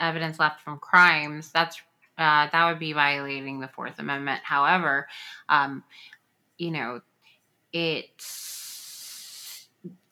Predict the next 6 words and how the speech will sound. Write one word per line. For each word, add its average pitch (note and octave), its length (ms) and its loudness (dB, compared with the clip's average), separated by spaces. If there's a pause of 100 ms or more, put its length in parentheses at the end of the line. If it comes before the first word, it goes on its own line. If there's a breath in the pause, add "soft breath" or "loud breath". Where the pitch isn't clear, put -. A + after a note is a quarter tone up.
(480)
there's F3+ 360 -2
nothing F#3 420 4
to D#3+ 100 -4
say E3 220 2
that, D#3 240 2
like, D3 500 -4